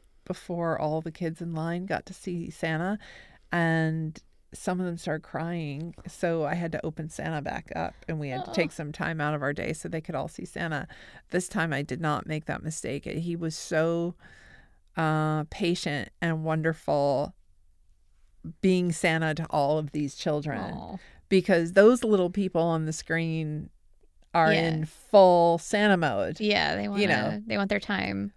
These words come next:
Speaker 1: Yeah.
Speaker 2: Yeah.
Speaker 1: They need to talk. They got things to talk about with Santa.
Speaker 2: <laughs>
Speaker 1: Uh, and he was so great.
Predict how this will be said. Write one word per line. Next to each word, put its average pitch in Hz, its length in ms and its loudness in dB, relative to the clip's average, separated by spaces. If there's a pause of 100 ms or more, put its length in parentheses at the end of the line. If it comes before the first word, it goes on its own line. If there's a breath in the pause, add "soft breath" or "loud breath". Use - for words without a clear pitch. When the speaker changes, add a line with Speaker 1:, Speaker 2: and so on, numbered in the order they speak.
(180)
Speaker 1:
Yeah. 233 340 6 (120)
Speaker 2:
Yeah. - 360 -4
Speaker 1:
They 190 340 4
need 190 300 -2
to 180 180 -4
talk. - 560 4 (300)
They 170 140 4
got 190 220 6
things 247 420 0
to 190 140 0
talk 214 280 4
about 160 400 4
with 180 220 8
Santa. 220 600 4
Speaker 2:
<laughs> 226 160 -6 (460 loud breath)
Speaker 1:
Uh, 165 360 4
and 208 240 4
he 233 120 4
was 202 220 2
so 247 180 6
great. 151 400 2